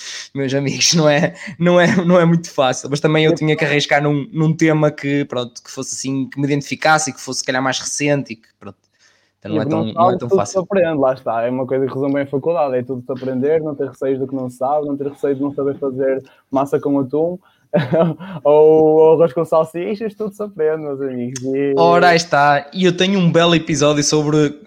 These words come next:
Speaker 1: hum, culinária universitária, portanto, <laughs> fala um bocadinho sobre isso. Foi um dos primeiros episódios, por acaso, e falo, claro que falo da bela massa com atum, eu dou uns troncozinhos e tal,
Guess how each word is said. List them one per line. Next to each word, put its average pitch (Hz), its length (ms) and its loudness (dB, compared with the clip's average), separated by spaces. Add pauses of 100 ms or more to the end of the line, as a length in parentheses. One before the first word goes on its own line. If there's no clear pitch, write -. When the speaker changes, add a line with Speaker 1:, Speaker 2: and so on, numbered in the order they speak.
(380)
Speaker 1:
hum, 135 460 -2
culinária 147 460 2
universitária, 143 640 0
portanto, 135 340 -8 (580)
<laughs> 262 560 2
fala 180 240 4
um 190 40 4
bocadinho 180 320 2
sobre 175 360 2
isso. - 400 0 (1300)
Foi 190 160 4
um - 20 2
dos 180 120 0
primeiros 170 480 0
episódios, 139 520 -2
por - 100 -8
acaso, 131 260 0
e 139 40 -4
falo, 135 180 0
claro 127 240 -4
que - 80 -10
falo 110 180 -4
da 127 140 -2
bela 131 220 0
massa 135 260 0
com 139 160 -2
atum, 151 340 0
eu 147 60 4
dou 139 100 2
uns 139 120 -2
troncozinhos 139 580 -6
e 127 60 -10
tal, 147 360 0